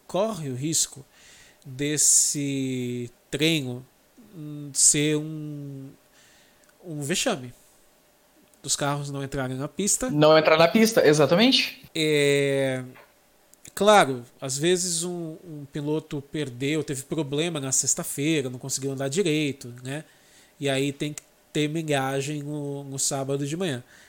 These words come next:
Speaker 1: Mas de tudo, de toda essa questão, o que mais me preocupa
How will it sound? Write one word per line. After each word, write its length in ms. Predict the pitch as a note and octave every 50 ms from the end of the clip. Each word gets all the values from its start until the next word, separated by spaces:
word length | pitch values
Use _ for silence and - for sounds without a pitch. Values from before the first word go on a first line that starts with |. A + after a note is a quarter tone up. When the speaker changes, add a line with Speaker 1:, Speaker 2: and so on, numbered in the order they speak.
| - _ _ _
Speaker 1:
Mas 460 | C#3+ C#3 D3+ E3+ F#3 F3 - - A3 - _ _ _ _ _ _ _ -
de 160 | D#3 - - - _ _ _
tudo, 260 | - D#4+ E4 A#3 F3+
de 60 | F3
toda 320 | - _ - D4+ E4 D4 A#3+
essa 220 | G3+ - - G3
questão, 600 | - - D#3+ - - - G3+ G#3 G3+ E3+ D3 - - _ _ _ _ _ _
o 40 | -
que 140 | - - F3
mais 320 | E3 F#3+ A3 B3+ A#3+ G#3+
me 80 | G#3+ G#3
preocupa 640 | - G3+ F#3+ - - F#3 G3 F#3+ - G3 F#3+ F#3